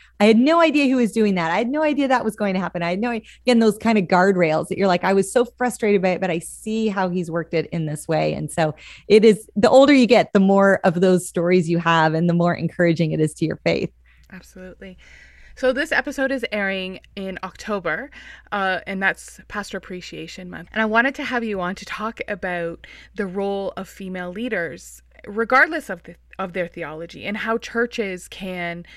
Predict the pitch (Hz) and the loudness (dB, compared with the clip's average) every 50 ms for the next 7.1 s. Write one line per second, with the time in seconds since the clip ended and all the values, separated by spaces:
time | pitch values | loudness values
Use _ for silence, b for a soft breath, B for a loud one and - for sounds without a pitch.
0 | B B B B - 196 - - - 208 226 262 262 240 - - 185 175 180 170 | B B B B -12 -10 -10 -10 -10 -8 -8 -6 -6 -8 -8 -10 -12 -12 -12 -12
1 | 165 165 165 160 156 160 180 - 185 185 180 180 - - 185 180 180 190 180 180 | -12 -14 -14 -14 -14 -14 -14 -12 -12 -12 -10 -10 -10 -10 -10 -10 -10 -10 -10 -10
2 | 180 175 180 180 180 180 - - 196 202 196 208 233 240 233 247 240 233 B B | -10 -10 -10 -10 -10 -10 -8 -8 -8 -6 -4 -2 -2 -2 -2 -2 -6 -8 B B
3 | B B B B B B B _ _ _ _ _ _ - 170 165 208 185 196 202 | B B B B B B B _ _ _ _ _ _ -14 -8 -6 -4 -2 0 0
4 | 220 233 226 202 190 180 170 170 170 - - 170 190 190 180 185 185 180 180 185 | 0 -2 -2 -4 -8 -10 -10 -10 -12 -14 -16 -14 -14 -12 -12 -10 -10 -10 -10 -10
5 | 180 - - - 175 170 175 - - - - - 175 170 170 170 - 202 220 220 | -12 -12 -12 -12 -12 -12 -12 -14 -14 -16 -14 -14 -14 -16 -14 -16 -14 -10 -8 -6
6 | 202 180 165 160 165 - - - 180 170 - - - - - - 220 196 - - | -6 -6 -8 -12 -16 -16 -14 -14 -14 -14 -14 -16 -18 -14 -6 -2 0 0 0 -2
7 | - - | -6 -12